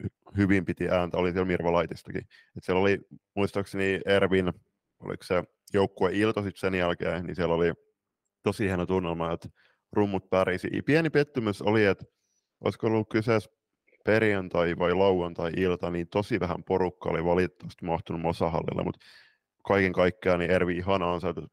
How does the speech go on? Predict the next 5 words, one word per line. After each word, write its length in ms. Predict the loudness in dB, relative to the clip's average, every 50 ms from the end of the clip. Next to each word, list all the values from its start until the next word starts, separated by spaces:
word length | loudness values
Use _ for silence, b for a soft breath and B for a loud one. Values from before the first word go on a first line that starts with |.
| _ -2
ansaitusti 540 | -2 0 0 0 0 -2 -2 -4 -10 -12 -12 -6 -2
tosta 340 | -2 -2 -2 -4 -6 -6 -6 _ _ _ _ _ -4
finaaliin, 420 | -2 0 2 2 2 2 0 -2 -4
koska 420 | -8 -10 -8 -8 -8 -6 -6 -8 -14 _ _ _ _ _ _ -6
niin, 140 | -2 -2 -2